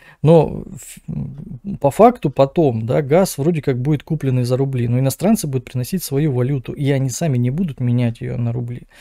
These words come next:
И, и они не будут нести рубли сюда, да, они будут нести сюда валюту. Вот. И это всё делается для того, чтобы, э, валюта не блокировалась в западных банках. Потому что сейчас всё,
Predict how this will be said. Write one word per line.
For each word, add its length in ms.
И, 360
и 240
они 200
не 100
будут 320
нести 320
рубли 380
сюда, 500
да, 360
они 220
будут 260
нести 220
сюда 500
валюту. 580
Вот. 280
И 40
это 80
всё 200
делается 360
для 120
того, 200
чтобы, 380
э, 220
валюта 400
не 240
блокировалась 960
в 260
западных 460
банках. 360
Потому 160
что 100
сейчас 400
всё, 260